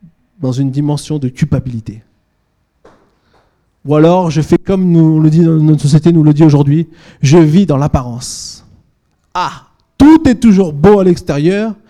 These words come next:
mais finalement, à l'intérieur, c'est pas tout à fait la même chose. On veut toujours être, euh, euh, voilà, le, paraître, euh,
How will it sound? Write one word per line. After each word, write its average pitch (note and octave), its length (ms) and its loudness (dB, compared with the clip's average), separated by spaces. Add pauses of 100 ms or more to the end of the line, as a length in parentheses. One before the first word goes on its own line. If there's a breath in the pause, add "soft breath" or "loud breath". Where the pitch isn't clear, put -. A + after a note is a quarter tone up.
(320 soft breath)
mais D3 120 2
finalement, G3 560 -4
à - 20 -6
l'intérieur, E3 600 -2
c'est C3+ 200 -12
pas - 240 -8
tout C3 120 -14
à B2+ 40 -6
fait C3+ 100 -6
la A#2+ 80 -6
même A#2 140 -10
chose. A2+ 340 -12 (1000 soft breath)
On G#3+ 100 -2
veut G3+ 120 4
toujours A3+ 380 2
être, A3+ 320 -2
euh, E3 240 2 (260 loud breath)
euh, E3 240 -6
voilà, E3 260 -4
le, C3 300 -4 (1500 soft breath)
paraître, F#3+ 680 -4
euh, C3 420 -4